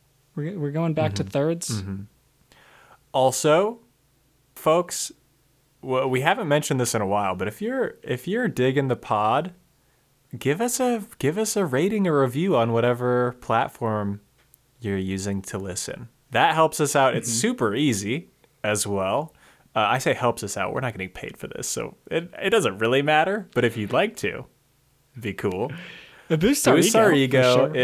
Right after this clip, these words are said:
Speaker 2: It
Speaker 1: is
Speaker 2: also,
Speaker 1: big.
Speaker 2: like, puts it up there for other people to see.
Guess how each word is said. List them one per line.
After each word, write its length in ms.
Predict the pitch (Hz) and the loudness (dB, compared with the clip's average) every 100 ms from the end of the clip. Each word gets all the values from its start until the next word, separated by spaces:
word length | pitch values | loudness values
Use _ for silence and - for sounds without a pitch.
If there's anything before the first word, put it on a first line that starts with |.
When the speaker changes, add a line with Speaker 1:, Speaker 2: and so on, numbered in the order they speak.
| 127 | 0
Speaker 2:
It 40 | |
Speaker 1:
is 60 | 127 | 2
Speaker 2:
also, 460 | 143 156 175 170 | 4 4 4 4
Speaker 1:
big. 40 | 156 | 6
Speaker 2:
like, 320 | 139 131 - 127 - _ - | 4 2 -6 -16 -20 _ -2
puts 240 | 156 156 | 0 2
it 80 | 127 | 2
up 200 | 123 - | 2 2
there 200 | 120 113 | 0 0
for 180 | 113 113 | 0 0
other 160 | 107 | 0
people 580 | 107 117 110 104 98 98 _ _ _ - | -2 -6 -4 -2 -2 -6 _ _ _ -12
to 120 | 98 | -6
see. 460 | - 151 143 139 | -2 0 2 0